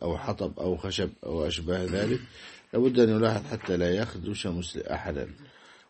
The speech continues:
ولا سيما في الأسواق التي فيها كثرة الناس، يكون عنده عناية وعنده تحرز، أو يؤجل هذا الأمر إلى وقت ما فيه كثرة الناس، إلى وقت تكون فيه الأسواق خالية أو خفيفة. فالحاصل من هذا أن الواجب على المسلم أن يتحرز من الأشياء التي قد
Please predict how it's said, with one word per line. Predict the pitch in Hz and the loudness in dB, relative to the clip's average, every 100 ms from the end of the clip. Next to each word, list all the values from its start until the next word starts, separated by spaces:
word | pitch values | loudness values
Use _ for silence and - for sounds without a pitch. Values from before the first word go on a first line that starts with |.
| - | -2
ولا | 87 | 0
سيما | 92 101 95 92 | 0 2 2 2
في | 90 | 0
الأسواق | 71 80 92 92 87 - | -2 -2 2 4 2 0
التي | 85 80 | -6 -6
فيها | 82 90 | -2 -2
كثرة | 80 95 95 82 90 | -2 -4 -6 -6 -2
الناس، | 90 90 82 - - - - - _ | 0 0 -2 -10 -18 -20 -20 -20 _
يكون | 82 113 | -6 -2
عنده | 98 101 95 90 | 0 2 2 2
عناية | 87 90 92 | 2 2 2
وعنده | 87 87 87 87 | 0 0 0 0
تحرز، | 85 - - 98 82 73 - - _ - - - - | -2 -2 2 2 2 -2 -6 -14 _ -20 -20 -20 0
أو | 110 | 6
يؤجل | 131 139 143 127 | 8 8 6 0
هذا | 135 123 | 2 2
الأمر | 131 127 92 | 2 2 2
إلى | 82 87 | 2 2
وقت | 107 - 87 | 0 -4 -4
ما | 85 85 | -2 -2
فيه | 87 110 104 | 0 0 0
كثرة | 110 107 98 107 | -4 -2 -4 -2
الناس، | 110 104 - - - | -2 -2 -4 -12 -12
إلى | 82 85 | 0 2
وقت | 95 - | 2 0
تكون | 80 82 90 | -8 -4 -2
فيه | 90 | 0
الأسواق | 78 73 - 90 | 0 0 -2 -4
خالية | - 104 101 90 | -2 0 2 2
أو | 80 | 2
خفيفة. | 85 85 82 - - _ _ _ - - - - - _ | -2 -2 -4 -8 -18 _ _ _ -18 -18 -20 -20 -20 _
فالحاصل | 98 - 139 147 139 | -8 4 6 8 6
من | 110 | 8
هذا | 120 127 113 | 6 6 4
أن | 101 | 4
الواجب | 95 104 101 90 | 4 2 2 2
على | 87 | 2
المسلم | 101 - 110 | -2 -2 -4
أن | 87 | -2
يتحرز | 90 90 110 107 92 | -2 -2 0 2 2
من | 82 | 0
الأشياء | 71 69 - 92 | -2 -2 -2 0
التي | 87 90 | 0 -2
قد | 78 92 | -4 -8